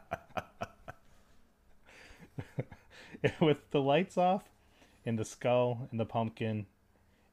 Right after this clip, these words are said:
and the mics, it looks a little bit like a weird snuff film. So I'll give Sean a little credit there.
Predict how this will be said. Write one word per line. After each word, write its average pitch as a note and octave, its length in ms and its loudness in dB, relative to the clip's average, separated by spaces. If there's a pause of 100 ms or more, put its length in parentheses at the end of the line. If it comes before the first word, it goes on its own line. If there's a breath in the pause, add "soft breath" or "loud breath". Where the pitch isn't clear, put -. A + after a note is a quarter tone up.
(120)
and G#2+ 200 -2
the G2+ 40 -2
mics, G2+ 340 -2
it A#2 40 -4
looks D3 240 -4 (260)
a - 40 -12
little C3+ 160 4
bit C3 120 2
like G2+ 180 -4
a F#2+ 60 -4
weird F#2 280 -4
snuff - 280 -8
film. D#2+ 260 -12 (100)
So - 140 -6
I'll A2 100 0
give G2 260 -6 (460)
Sean E2 400 -12 (340)
a G2+ 60 -12
little F2 340 -10 (240)
credit E2+ 360 -10
there. E2+ 260 -10